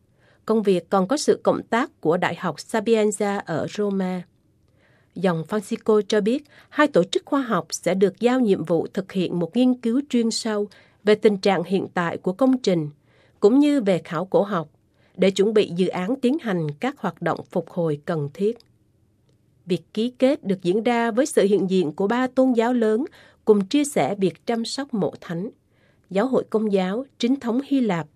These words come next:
và Armeni Tông truyền. Ba giáo hội này cũng chịu trách nhiệm trong việc gây quỹ cần thiết để tài trợ cho dự án trùng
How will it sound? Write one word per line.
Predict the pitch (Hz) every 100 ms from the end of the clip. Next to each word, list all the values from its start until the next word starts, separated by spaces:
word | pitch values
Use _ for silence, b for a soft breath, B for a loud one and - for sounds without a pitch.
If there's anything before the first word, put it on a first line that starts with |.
| -
và | 160 156
Armeni | - 175 - 202 208 214
Tông | 214 220 214 196
truyền. | 175 165 143 _ _ _ b b b b b
Ba | 220 240
giáo | 220 262
hội | 254 196
này | 185 180 165
cũng | 196
chịu | 226 220
trách | 196 370
nhiệm | 247 202
trong | 190 285 254
việc | 185 -
gây | 247 269
quỹ | 190 170
cần | - 196 151
thiết | 214 262 -
để | 180
tài | 180 196 175 165
trợ | 175 151
cho | - 240
dự | 226 180
án | 170 180 254
trùng | 208 180